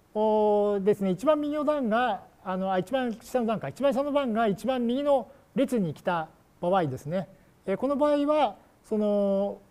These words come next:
前回の授業で、えーと、連立一次方程式にゼロイコール一が含まれるので、解は存在しないということをやりました。で、これをランクの言葉で言うとどういうことになっているかっていうと、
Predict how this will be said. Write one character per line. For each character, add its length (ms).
前 220
回 140
の 40
授 140
業 140
で、 280
え 320
ー 40
と、 220
連 180
立 220
一 20
次 60
方 160
程 160
式 140
に 80
ゼ 120
ロ 80
イ 80
コ 140
ー 40
ル 60
一 180
が 120
含 180
ま 80
れ 80
る 60
の 80
で、 340
解 160
は 100
存 180
在 160
し 120
な 60
い 60
と 160
い 40
う 60
こ 80
と 80
を 20
や 80
り 80
ま 80
し 60
た。 100
で、 80
こ 100
れ 60
を 60
ラ 140
ン 80
ク 80
の 100
言 220
葉 80
で 80
言 80
う 40
と 80
ど 100
う 40
い 40
う 20
こ 120
と 80
に 60
な 100
っ 20
て 80
い 20
る 60
か 80
っ 40
て 160
い 40
う 60
と、 340